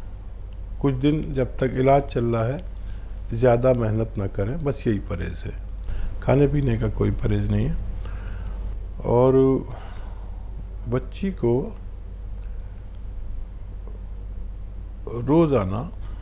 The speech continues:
एक खुराक, अ, देखिए, ये आप जानते हैं, इसबगोल की भूसी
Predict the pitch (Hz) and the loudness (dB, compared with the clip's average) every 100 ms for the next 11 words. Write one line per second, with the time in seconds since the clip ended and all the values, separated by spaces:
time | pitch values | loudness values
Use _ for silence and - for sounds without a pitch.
0 | - - - - - - - - - - | -8 -10 -10 -10 -10 -10 -8 -10 -10 -10
1 | - - - - - 139 139 - 101 98 | -8 -6 -6 -4 0 2 2 2 4 4
2 | 110 - - - - - - - - - | 2 -2 -4 -4 -4 -6 -6 -6 -6 -6
3 | - - - - - - - - - - | -4 -6 -6 -6 -6 -6 -4 -4 -4 -4
4 | - - - - - - - - 98 95 | -4 -4 -6 -6 -6 -6 -4 -2 0 2
5 | 92 90 90 95 - - - - - - | 2 0 0 -2 -4 -4 -6 -6 -6 -6
6 | - 135 160 156 - - - - - - | 2 4 6 6 4 -4 -6 -6 -6 -4
7 | - - - - - - 120 143 139 127 | -6 -6 -6 -6 -6 -2 4 8 8 6
8 | 117 104 110 131 120 123 - - - - | 4 2 2 4 4 2 -2 -6 -6 -6
9 | - - - - - - - - - - | -6 -6 -6 -8 -8 -8 -8 -8 -8 -8
10 | - - - - - - - - - - | -6 -6 -6 -8 -8 -8 -8 -6 -6 -6
11 | - - - - - - 117 - 170 139 | -8 -8 -8 -8 -8 -2 -2 4 4 6
12 | 127 131 123 131 110 104 - - | 8 8 8 2 4 2 2 -4